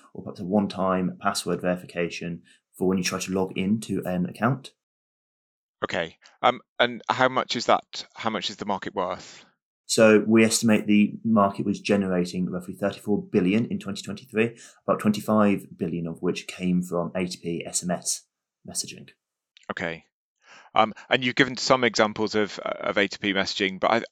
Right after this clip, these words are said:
Speaker 2: I think it's probably important to say it's not just all one-way messaging. It's not all just promotional messages or doctor's reminders. It can also be a conversation between the, the customer and the business, right?
Speaker 1: Yes, absolutely. Um, and this is often a lot easier, um, to achieve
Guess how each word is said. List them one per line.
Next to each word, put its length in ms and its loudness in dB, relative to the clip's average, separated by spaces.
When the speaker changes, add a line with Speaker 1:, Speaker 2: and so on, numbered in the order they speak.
Speaker 2:
I 60 4
think 120 0
it's 80 -2
probably 220 4
important 300 0
to 40 -6
say 160 6
it's 80 0
not 140 0
just 320 -4
all 260 -2
one-way 380 2
messaging. 420 -4
It's 180 -6
not 120 -4
all 180 -4
just 220 -12
promotional 420 -6
messages 640 -6
or 300 -10
doctor's 360 -10
reminders. 440 -8
It 120 -8
can 100 -8
also 220 -4
be 80 4
a 20 -2
conversation 800 -6
between 360 -2
the, 80 -6
the 80 -6
customer 400 -8
and 100 -10
the 60 -18
business, 420 -6
right? 180 -2
Speaker 1:
Yes, 200 4
absolutely. 600 4
Um, 240 6
and 160 6
this 120 4
is 120 -6
often 360 0
a 80 -4
lot 180 0
easier, 540 0
um, 380 4
to 100 -6
achieve 420 2